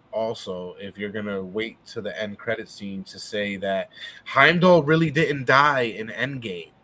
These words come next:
and now Jane Foster's not dead either. They're in Valhalla. So where's everybody else that really died?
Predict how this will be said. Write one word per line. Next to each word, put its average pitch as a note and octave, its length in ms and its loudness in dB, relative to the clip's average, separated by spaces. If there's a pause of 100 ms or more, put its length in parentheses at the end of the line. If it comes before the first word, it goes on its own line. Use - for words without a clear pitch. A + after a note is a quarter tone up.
(520)
and A#2 340 -2
now B2+ 240 4
Jane B2 280 -2
Foster's A#2 520 -4
not G2+ 200 -6
dead G#2 200 -2
either. F#2+ 300 -8
They're G2+ 280 -6
in G2 200 -8 (1200)
Valhalla. G#2 880 -2 (600)
So - 180 -6
where's E3 280 4
everybody D3 500 2
else D#3 220 -2
that G2+ 200 -2
really F#2 220 -10
died? D#2 300 -10